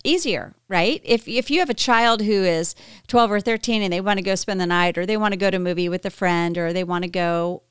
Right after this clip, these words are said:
uh, do some activity, a thirteen-year-old, the freedom that they can have is very different than the freedom of a sixteen-year-old or seventeen-year-old.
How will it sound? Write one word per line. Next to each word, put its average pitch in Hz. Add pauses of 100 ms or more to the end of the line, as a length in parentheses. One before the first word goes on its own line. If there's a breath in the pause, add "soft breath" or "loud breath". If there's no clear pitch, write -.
uh, 175 (100)
do 214
some 196
activity, 175 (540)
a 262
thirteen-year-old, 247
the 208
freedom 302 (500)
that 220
they 240
can 254
have 190
is 208
very 214
different 220
than 202
the 196
freedom 196
of 190
a 247
sixteen-year-old 294 (240)
or 226
seventeen-year-old. 208